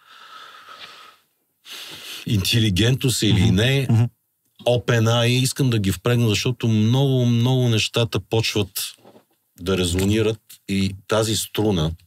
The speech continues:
Speaker 1: теорията за струнната теория в основата на Мандела ефекта. Струнната теория, знаеш, ти си
Speaker 2: Не, не, ще,
Speaker 1: музикант.
Speaker 2: това ще я кажеш, ще ми разкажеш, а, имаш
Speaker 1: Така.
Speaker 2: предвид вибрационната,
Speaker 1: Но
Speaker 2: която като вибрира и се
Speaker 1: Мгм.
Speaker 2: вижда на няколко места.
Speaker 1: Точно
Speaker 2: Тази ли?
Speaker 1: така.
Speaker 2: А, окей.
Speaker 1: Това е едно от първите обяснения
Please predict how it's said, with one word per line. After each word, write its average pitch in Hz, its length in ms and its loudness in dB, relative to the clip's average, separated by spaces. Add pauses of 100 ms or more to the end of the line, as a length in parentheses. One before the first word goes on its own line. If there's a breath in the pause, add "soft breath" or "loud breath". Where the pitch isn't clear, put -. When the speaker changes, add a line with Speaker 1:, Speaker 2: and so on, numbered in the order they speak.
(200)
Speaker 1:
теорията 95 360 -2
за 82 120 -4
струнната 101 460 -4
теория 92 480 -2
в 85 100 -12
основата 104 480 -2
на 90 80 -2
Мандела 80 480 -2
ефекта. 78 460 -10 (600 loud breath)
Струнната 98 540 -2
теория, 104 340 0
знаеш, 110 400 -2
ти 151 80 0
си 151 60 4
Speaker 2:
Не, 175 60 2
не, 175 80 2
ще, 170 60 2
Speaker 1:
музикант. 160 280 2
Speaker 2:
това 156 140 2
ще 180 100 0
я 165 60 2
кажеш, 127 200 0
ще 139 100 0
ми 127 60 4
разкажеш, 151 600 0
а, 151 60 2
имаш 156 220 2
Speaker 1:
Така. 139 120 2
Speaker 2:
предвид 139 280 2
вибрационната, 147 800 0
Speaker 1:
Но 139 100 4
Speaker 2:
която 165 400 0
като 139 280 -6
вибрира 170 500 0 (320 loud breath)
и 165 60 2
се 95 60 2
Speaker 1:
Мгм. 85 80 2
Speaker 2:
вижда - 200 2
на 190 60 2
няколко 185 300 0
места. 160 240 0
Speaker 1:
Точно 110 140 2
Speaker 2:
Тази 165 200 2
ли? 196 80 0
Speaker 1:
така. 147 240 -2
Speaker 2:
А, 135 100 2
окей. 123 320 -2 (140)
Speaker 1:
Това 110 280 2
е 151 40 2
едно 135 220 2
от 135 80 -2 (380)
първите 120 340 0
обяснения 92 880 0